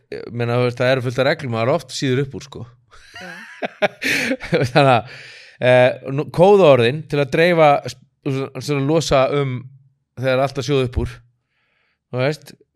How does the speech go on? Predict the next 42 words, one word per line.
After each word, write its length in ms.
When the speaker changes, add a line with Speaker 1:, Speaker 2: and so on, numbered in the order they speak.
Speaker 1:
búið 220
til 80
kóðaorð 420
saman, 380
ef 240
að 140
umræðan 320
stigmagnast, 720
að 140
muna 260
notkun 400
þessa 180
orðs 220
og 80
gefa 220
til 100
kynna 180
báðir 380
aðilar 240
þurfa 140
að 20
taka 160
sér 80
stutt 320
hlé 160
áður 240
en 60
við 60
höldum 200
áfram. 200
Nú 120
ætlum 140
við 40
bara 80
að 60
taka 120
okkur 120
fimmtán 280
mínútur, 220
tuttugu 300
mínútur. 260
Speaker 2:
Mm. 100